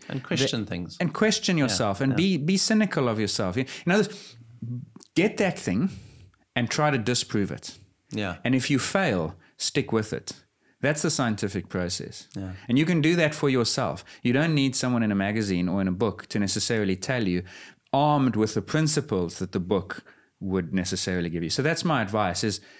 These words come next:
Speaker 2: is be open, but be cynical and test things for yourself.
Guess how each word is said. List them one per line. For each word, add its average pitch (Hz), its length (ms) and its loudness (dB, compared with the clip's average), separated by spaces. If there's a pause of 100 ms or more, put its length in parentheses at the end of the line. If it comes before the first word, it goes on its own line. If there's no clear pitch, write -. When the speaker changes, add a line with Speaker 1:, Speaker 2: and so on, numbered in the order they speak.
(120)
Speaker 2:
is 113 120 -4
be 123 260 0
open, 156 420 2 (480)
but 104 140 -4
be 98 100 0
cynical 135 600 0 (340)
and 110 180 -6
test 135 280 -2
things 107 260 0
for 107 140 -2
yourself. 95 440 0